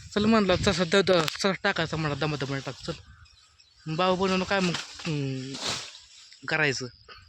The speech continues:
ग-, ग-, घरी बसल्या बसल्या. त्याच्याबरोबर आलो मग भाऊ बहिणींनो.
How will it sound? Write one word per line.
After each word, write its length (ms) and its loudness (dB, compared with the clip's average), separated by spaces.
ग-, 40 4
ग-, 200 0
घरी 220 4
बसल्या 360 0
बसल्या. 340 -6
त्याच्याबरोबर 420 0
आलो 160 2
मग 140 -2
भाऊ 240 -2
बहिणींनो. 460 -6